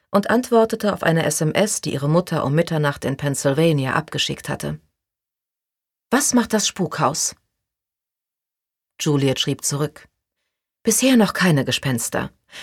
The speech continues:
bloß viel Staub und eine Menge Kartons.“ Als Juliet der Job angeboten worden war,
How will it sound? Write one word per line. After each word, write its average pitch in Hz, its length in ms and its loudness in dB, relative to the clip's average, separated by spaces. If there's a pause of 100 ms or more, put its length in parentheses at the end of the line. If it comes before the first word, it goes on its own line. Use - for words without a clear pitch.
(160)
bloß 139 340 2
viel 247 240 0
Staub 175 420 0
und 131 140 -4
eine 127 160 0
Menge 180 280 4
Kartons.“ - 680 -4 (1400)
Als 190 300 0
Juliet 220 520 4
der 131 100 2
Job 160 260 0
angeboten 147 600 0
worden 135 280 0
war, 170 280 0